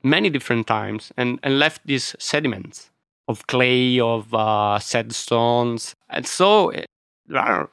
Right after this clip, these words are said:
some differences in the area. The big one, of course, is Matelica is different from Castelli di Jesi,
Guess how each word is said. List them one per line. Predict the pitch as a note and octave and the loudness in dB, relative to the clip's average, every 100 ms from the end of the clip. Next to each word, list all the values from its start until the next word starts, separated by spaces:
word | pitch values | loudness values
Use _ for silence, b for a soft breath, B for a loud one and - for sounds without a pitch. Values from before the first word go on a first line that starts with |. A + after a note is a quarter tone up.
| _ | _
some | - - A#2+ A#2+ | -8 -2 -2 0
differences | D#3+ - G#2+ - - - - _ _ _ - - | -2 -4 -10 -10 -14 -14 -16 _ _ _ -20 -16
in | |
the | F#2+ A2 | -4 2
area. | B2+ G2 F#2 A#2+ _ _ _ _ _ _ | 2 0 -8 -10 _ _ _ _ _ _
The | A#2 A2+ | -6 0
big | D3+ C#3+ | 2 4
one, | C#3+ C3 | 4 4
of | C3 - | 0 2
course, | C#3+ C#3 C3+ | 2 4 2
is | A#2+ | -2
Matelica | A#2+ A2+ C3 C3 C3 - C3 B2+ | -2 0 2 2 2 4 4 4
is | A#2 | 0
different | B2 A#2+ C3 A#2+ | -4 -2 -2 -2
from | - A#2+ A#2+ A#2 A#2 | -2 0 0 0 -4
Castelli | - - A#2+ A#2+ | -8 -4 -4 -4
di | A#2 A#2 | -4 0
Jesi, | C#3+ C#3+ A#2 C3+ | 2 2 0 -4